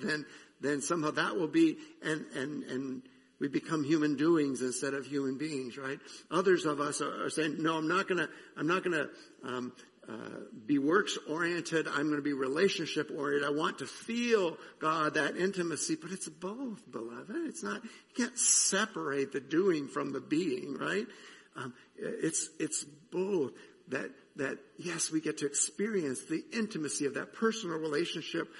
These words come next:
with God, but he also has given us works to do, right? The very same passage which outlines for us how we are saved. It is by grace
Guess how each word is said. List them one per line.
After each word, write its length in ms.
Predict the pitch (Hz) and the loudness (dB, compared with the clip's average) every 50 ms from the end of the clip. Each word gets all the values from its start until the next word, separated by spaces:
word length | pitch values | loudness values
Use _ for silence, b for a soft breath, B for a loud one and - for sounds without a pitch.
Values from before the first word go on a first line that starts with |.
| B B B B B | B B B B B
with 160 | 165 156 - - 160 160 - | 0 0 0 -2 -12 -4 -2
God, 360 | 185 190 185 175 170 165 156 | 0 0 0 0 -2 -2 -4
but 120 | - 165 165 | -6 -6 -4
he 180 | 175 175 190 - - | -2 -4 -4 -4 -8
also 340 | 180 202 226 214 - - 165 | -8 -6 -6 -6 -6 -6 -6
has 160 | 160 160 147 | -6 -8 -10
given 360 | - - 190 202 214 220 208 | -6 -6 -4 -4 -4 -4 -6
us 180 | 180 135 - - | -6 -8 -10 -8
works 260 | 160 156 156 - - - | -6 -8 -8 -8 -10 -16
to 60 | - 156 | -14 -8
do, 340 | - 220 247 269 - - - - | -6 -6 -6 -6 -8 -12 -12 -10
right? 180 | - 165 175 254 269 - b b b b b b b b b b b b b b - | -10 -10 -10 -10 -12 -16 b b b b b b b b b b b b b b -4
The 80 | - 180 | -2 0
very 380 | 151 185 208 226 226 208 175 | 4 6 6 6 8 6 6
same 580 | 170 - - - - 220 233 233 214 185 151 131 - - - | 6 6 4 4 6 6 6 6 6 4 2 0 -6 -6 -4
passage 420 | 220 202 202 - - 160 147 147 | -2 -2 -2 -2 -2 -4 -4 -2
which 180 | 147 160 - - - | -4 -6 -6 -6 -4
outlines 500 | - - 220 254 - - 160 156 151 143 | -4 -2 -2 -2 -4 -4 -4 -4 -4 -4
for 140 | - - 175 | -4 -4 -4
us 120 | 165 - - | -4 -4 -6
how 180 | - 202 220 220 | -4 -2 0 4
we 120 | 202 190 180 | 4 4 4
are 60 | 175 | 4
saved. 300 | 160 - - 170 151 151 151 B B B B B | 0 0 2 2 2 2 -2 B B B B B
It 80 | 226 | 0
is 120 | 226 202 - | 0 0 2
by 160 | - 170 170 | 4 4 4
grace 560 | 160 - 165 170 196 214 240 254 226 - - | 4 4 6 8 8 8 8 6 4 0 -2